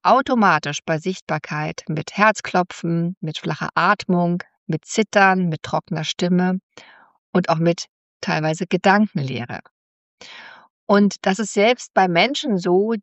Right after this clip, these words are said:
die dro-, total routiniert sind, die regelmäßig auftreten. Also meine Großmutter zum Beispiel war Schauspielerin, eine sehr erfolgreiche Schauspielerin.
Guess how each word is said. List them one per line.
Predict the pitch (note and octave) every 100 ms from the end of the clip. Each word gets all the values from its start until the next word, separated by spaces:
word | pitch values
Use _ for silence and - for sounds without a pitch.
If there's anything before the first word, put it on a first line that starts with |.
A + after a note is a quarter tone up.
| _ G#3
die | G3+ G#3 G#3+ G#3+ _ _ _ _ _ _ _ _ _
dro-, | F#3+ G#3
total | - G3+ A3+ B3+
routiniert | A#3 G#3 G#3 A3 B3+
sind, | - D3 C3+ C3+ F#3+
die |
regelmäßig | F3 A3 A#3 D#3+ - D#3 B2
auftreten. | B2+ - - A#2+ - -
Also | D#3+ E3+
meine | F#3+ A3 G3
Großmutter | F#3 C4+ G3+ E3 D3+
zum | D#3+ D#3
Beispiel | C#3 - E3+
war | E3
Schauspielerin, | C#3+ F3 G#3 - E3 D#3 E3 B3+ C#4+ _ _ -
eine | D#3
sehr | D#3 E3 E3+ E3+ - _ _ _ _ _ _ _ _ _
erfolgreiche | G3+ G3 F#3 - E3+ D#3
Schauspielerin. | D3 E3+ E3+ - D3 D3+ F3